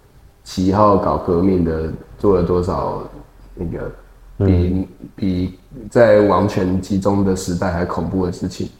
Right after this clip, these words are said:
Speaker 2: 对啊。
Speaker 1: 有一些屠杀啦什么的。
Speaker 2: 对。
Speaker 1: 啊，最后还不是又想要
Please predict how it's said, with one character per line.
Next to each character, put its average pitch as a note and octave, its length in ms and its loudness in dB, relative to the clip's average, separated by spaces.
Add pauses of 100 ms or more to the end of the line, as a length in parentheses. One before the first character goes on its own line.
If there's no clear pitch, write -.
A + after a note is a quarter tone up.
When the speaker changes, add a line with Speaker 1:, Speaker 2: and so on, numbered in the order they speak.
Speaker 2:
对 F2+ 140 6
啊。 D#2 200 -2 (240)
Speaker 1:
有 G#2+ 80 0
一 G2+ 40 2
些 G#2 120 2
屠 F#2+ 280 -2
杀 F2 340 0
啦 E2+ 200 -2
什 E2+ 100 -6
么 E2+ 140 -6
的。 E2+ 100 -8 (320)
Speaker 2:
对。 F2 180 2 (160)
Speaker 1:
啊， G#2 120 0
最 A2+ 180 2
后 G#2+ 80 4
还 F#2+ 80 2
不 F#2 100 0
是 G2+ 140 2
又 G#2 140 4
想 F#2 200 -2
要 F2+ 180 -2